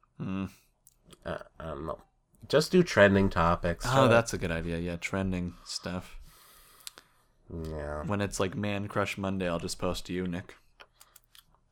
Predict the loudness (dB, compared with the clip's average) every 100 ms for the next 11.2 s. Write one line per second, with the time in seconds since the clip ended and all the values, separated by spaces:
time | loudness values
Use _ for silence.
0 | -4 2 4 6 4 4 2 0 0 0
1 | 4 6 6 2 0 2 4 4 0 -2
2 | -4 -4 -6 -6 -4 -6 -8 _ _ _
3 | -4 2 2 4 4 2 -4 2 4 4
4 | 2 2 0 0 -4 0 2 2 2 2
5 | 2 0 -10 _ -20 _ _ _ _ -20
6 | _ -20 -20 _ _ _ _ _ -20 _
7 | _ -4 2 2 4 4 4 0 -2 -6
8 | -2 -2 -2 -4 -4 -4 -4 -4 -6 -10
9 | -20 _ _ _ _ -20 -20 _ _ _
10 | _ _ _ _ _ -20 -10 -6 -4 -4
11 | -6